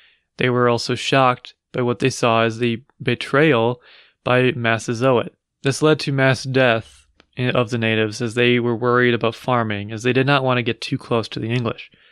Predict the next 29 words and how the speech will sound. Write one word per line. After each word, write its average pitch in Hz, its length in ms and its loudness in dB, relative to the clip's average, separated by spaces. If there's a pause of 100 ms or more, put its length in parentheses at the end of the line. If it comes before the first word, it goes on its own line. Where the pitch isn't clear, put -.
(580)
And 131 160 -4
several 147 360 2
sachems 123 840 -2 (160)
died 110 420 0
in 110 200 -6
Cape 113 260 -2
Cod, 107 440 -4 (440)
leaving 127 300 0
Massasoit 117 840 -2 (160)
to 117 280 0
fill 143 240 2
the 131 100 0
void 113 400 0
and 113 300 -6 (320)
gain 113 440 0
more 117 440 0
and 113 180 -10
more 104 220 -4
power. 113 520 -2 (340)
In 139 180 2
sixteen 165 400 2
twenty-three, 139 720 2
the 123 100 2
colony 131 420 0
shifted 131 440 0
away 117 360 2
from 113 340 -6
communal 135 500 2
work 117 380 0